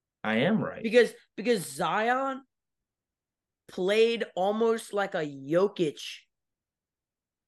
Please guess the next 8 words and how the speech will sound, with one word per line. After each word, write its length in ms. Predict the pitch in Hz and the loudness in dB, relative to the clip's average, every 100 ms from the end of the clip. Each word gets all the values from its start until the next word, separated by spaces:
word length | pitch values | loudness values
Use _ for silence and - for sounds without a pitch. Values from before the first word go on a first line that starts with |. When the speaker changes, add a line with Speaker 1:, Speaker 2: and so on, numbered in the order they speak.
| _ _ _ - | _ _ _ -16
Speaker 2:
role 520 | 143 175 185 185 175 - | -2 2 4 4 2 -2
in, 180 | 175 175 | -6 -4
in 200 | 190 196 | -2 -2
terms 280 | - 214 180 | -2 -2 -2
of 120 | 165 | -4
running 300 | 156 180 180 | -2 -2 -2
that 180 | 165 147 | -4 -2
offense. 680 | 139 160 - 117 - - | -2 -4 -6 -20 -20 -20